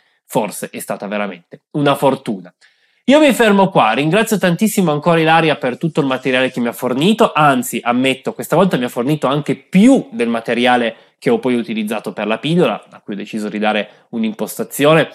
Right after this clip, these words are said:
ma su Cousteau c'è veramente ancora tanto da raccontare, magari in futuro ce lo faremo anche raccontare da lei che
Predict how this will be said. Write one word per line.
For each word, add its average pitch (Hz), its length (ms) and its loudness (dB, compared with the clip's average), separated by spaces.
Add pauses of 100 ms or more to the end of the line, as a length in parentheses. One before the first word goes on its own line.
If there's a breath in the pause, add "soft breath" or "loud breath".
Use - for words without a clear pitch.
(120)
ma 117 140 -4
su - 200 -10
Cousteau 135 380 -4
c'è 139 120 -6
veramente 107 380 -6
ancora 104 300 -10
tanto 117 240 -8
da 110 100 -4
raccontare, 113 520 -4
magari 117 380 -2 (260 loud breath)
in 196 140 4
futuro 240 380 4
ce 156 120 2
lo 139 80 4
faremo 147 320 0
anche 160 200 0
raccontare 131 540 -2
da 117 100 -2
lei 123 320 -2 (380 soft breath)
che - 320 -10